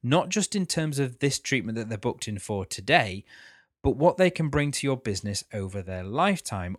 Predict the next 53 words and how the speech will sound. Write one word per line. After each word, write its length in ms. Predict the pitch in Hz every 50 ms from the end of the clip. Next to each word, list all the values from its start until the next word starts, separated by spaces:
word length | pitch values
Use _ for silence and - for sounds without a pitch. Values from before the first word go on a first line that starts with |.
| - -
or 360 | 208 180 139 127 123 120 - - - - _ _ _ -
to 80 | 160
make 180 | 165 170 165 160
it 40 | 123
a 20 |
little 160 | 127 123 113
bit 120 | 113 110 113
more 120 | 113 123
manageable, 600 | 151 170 170 147 117 147 113 107 110 110 104 - - _ _ _ _ -
what 160 | 160 160 -
can 120 | - 175
they 120 | 165 160 143
bring 200 | - 127 120 117
in 180 | 117 120 120 - _ 117
over 240 | 110 107 101 110
the 80 | 104 104
course 480 | - - - - 95 92 87 - - - _
of 240 | - 87 85 82 - - _
a 60 | 95
year? 600 | 90 95 101 131 180 202 202 147 90 80 - - _ _ _ _ _ _ _
Now, 100 | 120 110
that 320 | 107 117 147 214 240 214 170
is 140 | 151 123 117
what 240 | 113 117 110 -
we're 120 | 113 117 120
looking 360 | 120 113 101 - - 110 98
at 160 | 95 - -
in 100 | 107 107
today's 540 | - - 123 - 110 90 85 85 85 - - _
episode, 560 | 180 165 - - - - 98 82 76 - - - - - - - -
and 100 | 123 143
I'm 120 | 185 220
gonna 160 | 220 214 208
take 280 | - - 170 156 - -
you 80 | 170
through 300 | - - - 110 104 98 - -
a 80 | - - _
powerful 560 | - - - - 214 233 233 202 - - 165
exercise 640 | 135 - 107 - - 110 - 113 101 101 101 98 - - - - - - _
that 100 | - - -
I 120 | 147 156
take 260 | - - 147 139 -
all 100 | 175 196
of 80 | 190 165
my 140 | 170 165 156
coaching 420 | - - 151 156 147 - 143 120
clients 360 | - - 110 101 95 - -
through 220 | - - 101 95 95
to 140 | - 110
really 420 | 104 117 147 180 202 202 202 190 -
understand 640 | 165 165 160 156 151 - - - 139 135 135 127
this 160 | 127 135 123
concept 640 | - - - 123 113 104 - - 80 - - -